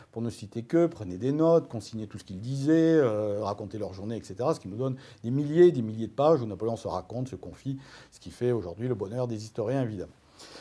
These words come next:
Alors, on a longtemps pensé que Napoléon faisait ça pour la postérité, que bon, il s'était résigné à son sort et que voilà,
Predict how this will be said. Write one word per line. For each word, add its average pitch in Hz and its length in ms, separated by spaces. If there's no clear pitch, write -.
Alors, 143 340
on 143 100
a 147 60
longtemps 170 300
pensé 170 600
que 139 440
Napoléon 110 340
faisait 107 380
ça 135 200
pour 113 160
la 104 60
postérité, 110 800
que 131 60
bon, 104 220
il - 40
s'était 101 200
résigné 104 380
à 98 40
son 90 180
sort 139 420
et 95 60
que 110 100
voilà, 104 300